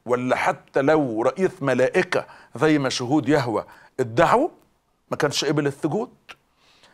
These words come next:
مش بس البشر اللي رفضوا السجود ليهم، بولس وبرنابا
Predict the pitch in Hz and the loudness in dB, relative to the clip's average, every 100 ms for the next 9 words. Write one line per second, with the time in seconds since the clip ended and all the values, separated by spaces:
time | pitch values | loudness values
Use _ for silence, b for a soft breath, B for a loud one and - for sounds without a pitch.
0 | b 131 160 190 165 170 208 151 113 110 | b 2 2 4 2 4 4 2 2 2
1 | 127 151 131 117 110 131 123 139 170 220 | 2 2 0 -2 -4 -4 -2 0 0 0
2 | 107 73 B B B 143 139 - 123 123 | -4 -12 B B B 2 2 0 0 0
3 | 123 170 151 | 2 2 2